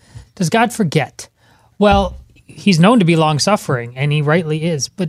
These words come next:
he, you can only be long-suffering if you don't forget.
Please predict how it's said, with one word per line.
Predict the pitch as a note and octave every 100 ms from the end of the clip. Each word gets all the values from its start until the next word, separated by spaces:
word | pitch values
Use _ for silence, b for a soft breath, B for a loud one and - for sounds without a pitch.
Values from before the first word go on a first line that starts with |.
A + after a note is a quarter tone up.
| -
he, | D#3 - G3 -
you | G3
can | G3+ G3
only | A3+ C4
be | F3+
long-suffering | E3 D#3+ D#3+ - E3+ E3+ C#3+ B2 C3+
if | E3 D3+ -
you | E3 D#3 C#3+ _ _ _ - - - F3+ -
don't | E3 F#3+
forget. | - D3+ A#2 B2 - -